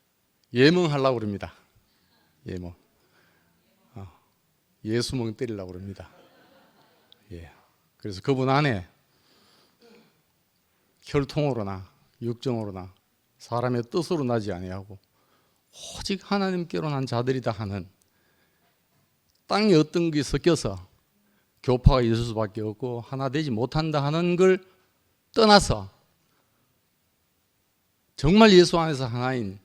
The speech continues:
세계를 저는 봤습니다. 누렸습니다. 그래서 저는 그 안에서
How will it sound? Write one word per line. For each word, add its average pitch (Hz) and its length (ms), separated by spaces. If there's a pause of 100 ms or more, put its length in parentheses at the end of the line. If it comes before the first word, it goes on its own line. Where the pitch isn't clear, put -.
(320)
세계를 135 340
저는 107 300
봤습니다. 101 560
누렸습니다. 120 640 (1000)
그래서 92 300
저는 104 220
그 117 160
안에서 143 520